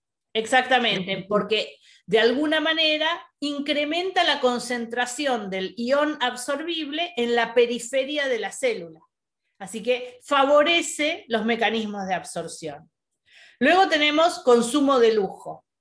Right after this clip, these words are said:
Speaker 1: Este es interesante. Eh, consumo de lujo, ¿sobre qué trabaja? ¿Sobre la absorción o sobre la demanda?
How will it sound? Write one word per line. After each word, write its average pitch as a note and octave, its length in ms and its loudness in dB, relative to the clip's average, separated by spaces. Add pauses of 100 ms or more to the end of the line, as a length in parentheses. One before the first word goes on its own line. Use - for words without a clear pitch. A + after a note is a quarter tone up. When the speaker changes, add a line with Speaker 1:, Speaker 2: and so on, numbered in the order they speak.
(560)
Speaker 1:
Este F#4+ 520 0
es C4+ 180 -2
interesante. G#3 1000 0 (120)
Eh, F#3+ 320 -6
consumo D4 460 2
de C#4 180 4
lujo, G4 580 -2 (340)
¿sobre C#4 300 0
qué F4+ 100 -2
trabaja? C4 560 -2
¿Sobre F#3+ 280 -12
la G3 80 -4
absorción A3+ 640 -2 (140)
o B3+ 100 -2
sobre A3+ 280 2
la G#3 140 -2
demanda? F3 640 -10